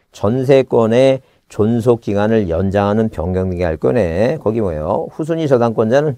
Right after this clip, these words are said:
어, 이해관계이죠. 왜? 어, 전세권을 존속기간을 연장한다 그러면 내-, 그 누가 후순위 저당권자는 뭐예요?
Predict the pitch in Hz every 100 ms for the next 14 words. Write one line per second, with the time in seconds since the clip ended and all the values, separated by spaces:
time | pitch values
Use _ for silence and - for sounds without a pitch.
0 | _ - 107 147 156 139 175 113 120 151
1 | 120 _ _ _ - 127 160 165 170 165
2 | 170 135 117 131 139 139 123 92 104 107
3 | 95 90 98 101 85 87 - 92 71 87
4 | 98 - 170 175 160 120 92 95 90 76
5 | 92 120 90 95 78